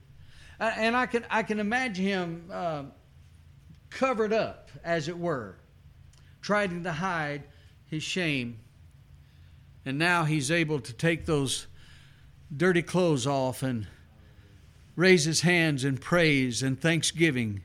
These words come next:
to the one that brought healing to his life. What a, what a change. What, what a difference Jesus makes in the life of an individual.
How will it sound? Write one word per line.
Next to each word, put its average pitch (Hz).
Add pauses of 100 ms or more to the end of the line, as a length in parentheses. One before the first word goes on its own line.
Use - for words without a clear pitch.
(760)
to 151
the 147
one 151
that 123
brought 143
healing 123
to 135
his 123
life. 143 (1200)
What 175
a, 160
what 175
a 190
change. 156
What, 220
what 233
a 185
difference 156 (320)
Jesus 180
makes 202
in 180
the 170
life 190
of 170
an 160
individual. 165